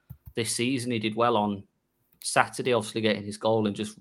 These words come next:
really making a nuisance of himself. Oates is obviously just injured from earlier this season, and it ju-, he's getting better and getting back to what he used to be.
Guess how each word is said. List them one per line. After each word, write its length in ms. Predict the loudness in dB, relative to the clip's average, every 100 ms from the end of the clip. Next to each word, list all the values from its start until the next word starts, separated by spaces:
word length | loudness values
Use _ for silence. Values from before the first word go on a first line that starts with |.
| _
really 320 | 2 4 4
making 320 | 0 -2 -4
a 60 | 0
nuisance 500 | 0 0 -4 -6 -6
of 40 |
himself. 600 | -6 -4 0 2 0 -4 -20 -20 -20 -16 -14 -14 _ 6
Oates 320 | 6 6 2
is 160 | 6 8
obviously 500 | 6 4 4 2 0 -14 _ _ -8
just 380 | -4 -4 -6 -2
injured 500 | 2 2 4 2 0 -8 _ _ _ _ -6
from 420 | 0 4 4 4
earlier 300 | 2 2 0
this 180 | -4 -2
season, 420 | -2 0 0 0
and 300 | 0 -2 -6
it 160 | -10 -8
ju-, 220 | -10 -12 _
he's 240 | -6 -2
getting 480 | 4 4 4 0 -2 -2 4
better 520 | 4 4 0 0 0 -4
and 160 | -4 0
getting 220 | 0 2
back 220 | 2 0
to 100 | 0
what 140 | 2 2
he 60 |
used 320 | 2 0 0
to 40 | -2
be. 360 | 0 0 -2